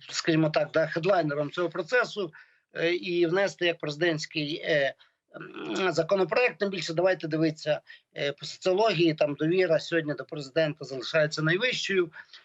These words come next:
е, до Верховної Ради її взагалі немає, до Кабміну теж негативний, і баланс довіри, недовіри.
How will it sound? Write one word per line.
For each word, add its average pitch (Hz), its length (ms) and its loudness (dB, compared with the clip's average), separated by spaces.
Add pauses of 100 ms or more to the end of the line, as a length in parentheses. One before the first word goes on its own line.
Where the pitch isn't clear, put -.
(140)
е, 156 240 2
до 165 100 2
Верховної 180 460 4
Ради 151 240 2
її 143 100 -2
взагалі 147 400 -2
немає, 196 400 0
до 156 120 -8
Кабміну 151 420 -2 (460)
теж 185 340 -4
негативний, 170 760 0
і 151 120 -4
баланс 160 520 0
довіри, 180 460 2
недовіри. 185 640 0